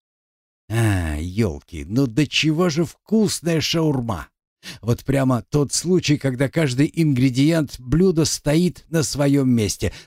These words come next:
причём в нужной пропорции. «Аппетитно ешь», рассмеялся Николай. «Я сейчас слюной и зайду».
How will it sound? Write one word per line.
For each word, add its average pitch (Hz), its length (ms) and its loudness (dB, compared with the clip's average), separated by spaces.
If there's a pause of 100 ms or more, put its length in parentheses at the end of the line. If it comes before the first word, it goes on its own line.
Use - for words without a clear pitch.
причём 143 440 0
в 113 100 0
нужной 151 420 2
пропорции. - 720 -4 (720)
«Аппетитно 165 680 -2
ешь», 165 580 -2 (160)
рассмеялся 113 760 0
Николай. 87 580 -4 (460)
«Я 156 140 2
сейчас 151 400 2
слюной 147 480 2
и 135 140 0
зайду». 101 460 -2